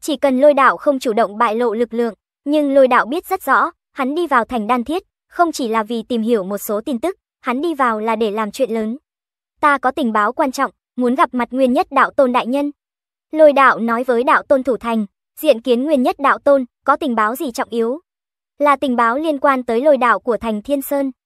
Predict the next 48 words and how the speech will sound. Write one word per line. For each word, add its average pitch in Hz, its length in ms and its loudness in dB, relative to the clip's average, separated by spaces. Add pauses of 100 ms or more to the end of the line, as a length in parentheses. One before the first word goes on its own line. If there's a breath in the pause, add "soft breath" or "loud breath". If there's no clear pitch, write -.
(540)
Chính 277 240 -4
là 330 140 2
lôi 269 160 4
đạo 233 240 2
đã 214 160 -2
giết 339 200 -8
chết 381 220 -6
tổ 285 140 2
lão 285 200 -2
Lục 311 180 -4
Quang. 302 260 -2 (340)
Không 320 260 0
sai, 294 340 -2 (180)
được, 262 260 2 (240)
đi 302 140 -4
theo 311 180 -4
ta. 285 260 -2 (320)
Ngay 311 200 2
cả 269 180 0
đan 240 200 0
thiết 349 200 -6
thành 240 180 -4
đạo 226 240 2
tôn 262 260 4
cũng 254 180 -2
biết 349 200 -4
đại 226 180 0
danh 262 220 -4
đỉnh 214 160 -2
đỉnh 208 220 -4
của 208 220 -2 (160)
lôi 269 200 2
đạo. 226 240 -2 (640)
Giết 349 240 -4
Lục 285 180 0
Quang 262 200 0
lão 240 180 0
tổ, 254 260 2 (180)
đã 247 160 2
khiến 254 280 -2
cho 330 120 -4
danh 269 200 -4
tiếng 240 260 -4
của 285 160 2
lôi 247 200 2
đạo 226 140 0
đại 208 180 -4
truyền. 226 300 -4